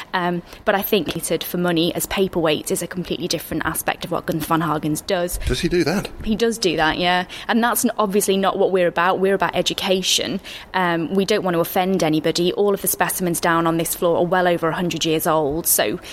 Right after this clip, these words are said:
Speaker 1: nobody would come in here and recognise a specimen, for example.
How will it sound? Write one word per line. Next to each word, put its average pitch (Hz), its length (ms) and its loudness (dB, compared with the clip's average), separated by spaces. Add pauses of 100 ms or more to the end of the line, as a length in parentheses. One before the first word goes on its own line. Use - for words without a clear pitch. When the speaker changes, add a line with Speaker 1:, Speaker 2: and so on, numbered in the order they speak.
(140)
Speaker 1:
nobody 190 360 2
would 165 160 -2
come - 220 -2
in 160 60 2
here 170 240 0
and 160 180 2 (120)
recognise 165 600 0
a 160 60 -4
specimen, 151 500 -2
for 143 160 -8
example. 147 560 -2